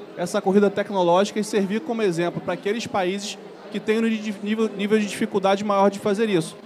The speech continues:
Seja pela questão social, de baixo ida-, ida-, I D H, baixa, baixa, baixo pib per capita,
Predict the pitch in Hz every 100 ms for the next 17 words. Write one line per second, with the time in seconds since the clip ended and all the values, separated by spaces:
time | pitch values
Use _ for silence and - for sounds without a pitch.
0 | - - - 196 220 233 220 220 202 208
1 | 190 202 - 175 175 202 185 170 185 196
2 | 175 170 170 156 156 160 165 156 165 156
3 | 143 147 139 151 165 170 156 143 156 160
4 | 160 139 147 165 175 165 170 165 165 160
5 | 277 214